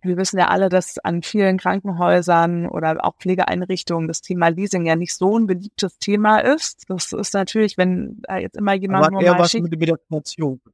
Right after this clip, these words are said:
Speaker 2: tun. Eigentlich brauchen die uns ja sehr stark, ne, beschweren
Speaker 1: Richtig,
Speaker 2: sich, äh,
Speaker 1: ja.
Speaker 2: aber halt über die Investitionen, die sie dafür tätigen müssen. Da kann die Zeitarbeit aber halt nichts für, haben wir schon in einem anderen
Speaker 1: Nö.
Speaker 2: Podcast auch drüber gesprochen.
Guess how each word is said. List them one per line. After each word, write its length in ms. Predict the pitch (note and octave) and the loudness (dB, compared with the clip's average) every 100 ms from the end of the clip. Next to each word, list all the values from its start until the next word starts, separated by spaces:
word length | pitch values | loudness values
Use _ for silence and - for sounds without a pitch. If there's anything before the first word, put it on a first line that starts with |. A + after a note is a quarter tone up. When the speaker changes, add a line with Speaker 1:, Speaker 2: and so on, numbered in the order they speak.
| _ | _
Speaker 2:
tun. 140 | G#2+ | -6
Eigentlich 420 | - G#2+ D3+ C#3+ - | -2 0 0 -4 -2
brauchen 280 | B2+ D#3 F3 | 0 0 0
die 120 | F3 | 0
uns 200 | E3+ - | 0 2
ja 100 | D#3+ | 2
sehr 180 | D#3 E3 | 2 0
stark, 400 | - D#3+ F#3 C#3 | 0 0 0 -2
ne, 220 | D#3 E3 | -4 -2
beschweren 380 | D3+ - C#4+ D#4 | -4 0 2 2
Speaker 1:
Richtig, 200 | D3+ D3+ | 0 0
Speaker 2:
sich, 220 | F#3+ G3 | -2 -4
äh, 160 | C#3 | -2
Speaker 1:
ja. 140 | C#3 G3 _ _ _ | -2 -4 _ _ _
Speaker 2:
aber 220 | C3 C#3 | -6 0
halt 180 | C#3+ D3 | 2 2
über 180 | B2+ C#3 | 0 -2
die 140 | C#3 | 0
Investitionen, 680 | C#3+ C#3+ - C#3 - C#3+ F#3 | 2 0 -2 -6 -2 0 0
die 80 | F3+ | 0
sie 140 | F3 | 2
dafür 500 | E3+ E3+ - E3+ E3+ | 4 2 2 -2 -2
tätigen 460 | E3 F3 F3 E3 D#3+ | -4 -6 -4 -4 -4
müssen. 320 | E3 - F#3 _ _ _ _ - | -6 -10 -16 _ _ _ _ -2
Da 140 | C#3+ | 0
kann 160 | E3 E3+ | 2 0
die 80 | |
Zeitarbeit 480 | D3 F3 F3 D#3+ E3 | 2 2 2 2 0
aber 200 | D#3+ D#3+ | 2 2
halt 120 | D#3+ | 2
nichts 240 | D#3 D#3 - | 0 -6 -2
für, 160 | E3+ | 2
haben 120 | E3 D#3+ | 2 0
wir 40 | |
schon 180 | - D#3 | -2 -2
in 80 | C3 | 0
einem 140 | D#3 | 0
anderen 100 | D3+ | 2
Speaker 1:
Nö. 100 | G#3+ | 2
Speaker 2:
Podcast 300 | - D#3 D3 | 2 -2 -2
auch 100 | D3 | -2
drüber 260 | D#3 D3+ D3 | -2 -2 -2
gesprochen. 480 | C3+ - D#3 E3+ | -6 -6 -4 -4